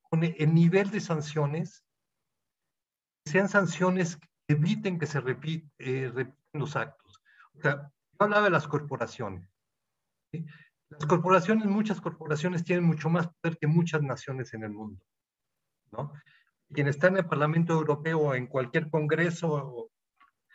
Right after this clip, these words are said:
sabe perfectamente que los poderes legislativos están en muchos aspectos sometidos a esos poderes económicos.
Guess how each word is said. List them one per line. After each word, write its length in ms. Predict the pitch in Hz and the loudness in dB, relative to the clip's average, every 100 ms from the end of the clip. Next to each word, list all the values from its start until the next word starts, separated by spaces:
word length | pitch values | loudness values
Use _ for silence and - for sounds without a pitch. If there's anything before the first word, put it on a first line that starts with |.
| _ _ | _ _
sabe 240 | 180 196 | 2 4
perfectamente 1120 | 170 151 139 135 _ 147 170 170 160 160 165 170 | 2 -2 -4 -8 _ -4 -2 0 0 2 0 0
que 100 | 147 | 0
los 140 | - 147 | -2 -4
poderes 320 | - 180 180 | 0 2 2
legislativos 760 | 151 147 131 139 143 170 175 - - - | 2 0 -2 -2 -2 -2 -2 -4 -12 -20
están 340 | 139 - 170 175 | -20 0 2 4
en 160 | 165 | 4
muchos 420 | 165 220 226 175 143 | 6 6 4 0 -2
aspectos 460 | - 180 175 170 | -6 -10 -8 -6
sometidos 540 | - 131 123 160 165 151 | -4 -4 -4 0 0 0
a 40 | |
esos 220 | 139 147 | -4 -6
poderes 420 | 151 131 143 139 131 | -10 -8 -8 -8 -12
económicos. 840 | 120 - 117 110 104 - - _ | -16 -8 -6 -6 -10 -18 -20 _